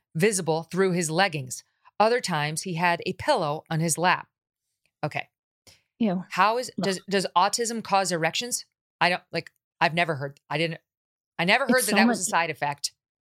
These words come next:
Speaker 1: of
Speaker 2: Oh,
Speaker 1: anything
Speaker 2: it's
Speaker 1: on
Speaker 2: so
Speaker 1: the
Speaker 2: gross.
Speaker 1: autism spectrum.
Speaker 2: Mm-mm. It's so many excuses. It's so many continual excuses for these deranged men.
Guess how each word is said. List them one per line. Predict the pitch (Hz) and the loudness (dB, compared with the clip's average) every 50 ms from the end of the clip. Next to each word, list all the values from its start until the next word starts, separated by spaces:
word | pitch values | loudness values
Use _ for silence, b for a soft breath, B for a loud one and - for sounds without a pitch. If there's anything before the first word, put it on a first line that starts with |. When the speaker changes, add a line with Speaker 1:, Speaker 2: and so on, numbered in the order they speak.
| - 165 | -2 2
Speaker 1:
of | 165 | 2
Speaker 2:
Oh, | 190 | 4
Speaker 1:
anything | 220 247 233 214 | 6 6 6 6
Speaker 2:
it's | 208 190 | 6 4
Speaker 1:
on | 196 | 4
Speaker 2:
so | 208 | 2
Speaker 1:
the | 202 | 4
Speaker 2:
gross. | 196 220 185 175 180 | 4 4 2 2 0
Speaker 1:
autism | 208 185 190 190 | -2 -4 -4 -4
spectrum. | - - - 185 165 - - 151 143 143 _ _ _ _ _ _ _ - - - _ _ _ _ - | -2 0 2 0 0 0 -6 -10 -10 -12 _ _ _ _ _ _ _ -20 -20 -20 _ _ _ _ -6
Speaker 2:
Mm-mm. | - 208 185 185 170 165 - _ _ _ - | -6 -6 -6 -6 -8 -10 -10 _ _ _ -2
It's | 220 - | 0 2
so | - - 269 | 4 4 6
many | 277 311 311 302 | 6 8 6 6
excuses. | 247 - - - - 240 262 269 - 285 254 214 165 | 4 2 -2 -6 -2 -2 -2 0 2 4 4 4 2
It's | 185 - 233 - - | 2 -2 -2 0 0
so | - 247 233 247 262 | 2 2 4 6 8
many | 277 277 262 247 | 8 8 6 6
continual | - - 214 202 - - 247 247 247 254 254 233 226 208 196 - - | 4 2 0 0 0 0 2 4 6 6 6 4 4 2 0 -2 -4
excuses | 220 - - - - - 220 220 240 - - 208 190 180 180 175 - - - - | -6 -6 -6 -8 -6 -4 -2 -2 0 0 2 2 2 2 2 -2 -4 -10 -6 0
for | - 190 180 185 175 175 185 | 2 4 4 6 6 4 4
these | 180 190 196 196 196 180 | 2 0 -2 -2 -4 -2
deranged | - 196 180 170 170 170 170 175 - - | -2 0 0 0 0 0 -2 -2 -4 -4
men. | 185 196 226 226 190 170 156 | -2 0 2 2 2 0 -2